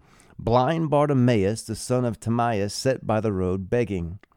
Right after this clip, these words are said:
And when he heard that it was Jesus of Nazareth, he began to cry out and say, 'Jesus, son of David, have mercy on me.' And many there warned him to be quiet, but he cried out all the more,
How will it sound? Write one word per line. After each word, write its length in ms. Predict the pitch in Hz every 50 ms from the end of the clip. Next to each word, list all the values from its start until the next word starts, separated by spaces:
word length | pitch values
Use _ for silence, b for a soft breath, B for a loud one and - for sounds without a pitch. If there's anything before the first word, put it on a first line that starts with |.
| B B B B B B B
And 100 | - 123
when 80 | 139 143
he 80 | 147 135
heard 260 | 117 196 220 226 -
that 100 | 180 170
it 80 | 151
was 240 | 139 123 107 95 95
Jesus 420 | 101 135 156 160 143 147 127 - 113
of 140 | 104 87
Nazareth, 480 | 107 107 110 113 110 101 80 95 104 -
he 120 | 110 113
began 260 | 110 110 123 120 117 110
to 80 | 107
cry 320 | - - - 107 131 139 135
out 160 | 131 120 -
and 100 | 123 104
say, 200 | - 120 117 120
'Jesus, 600 | 101 - - 196 214 233 214 151 127 127 104 -
son 240 | - - 143 160 170
of 160 | 165 135 -
David, 400 | 160 156 156 147 147 147 139 117
have 240 | 117 131 143 - -
mercy 420 | 151 151 165 165 - - 117 113
on 160 | 107 101 95
me.' 220 | 90 87 78 76 - B B B B B B B B B B B B
And 220 | 92 104 104 110
many 260 | 131 156 175 180 180
there 220 | 151 143 147 147 139
warned 360 | 123 123 131 135 147 143 135
him 100 | 135 127
to 80 | 123
be 140 | 113 117 110
quiet, 520 | - - - 104 107 113 110 117 120 - 92
but 80 | 104
he 80 | 101 101
cried 400 | - - 95 - 135 143 151 139
out 160 | 139 135 127
all 120 | 127 127
the 80 | 123 127
more, 320 | 131 135 131 120 104 185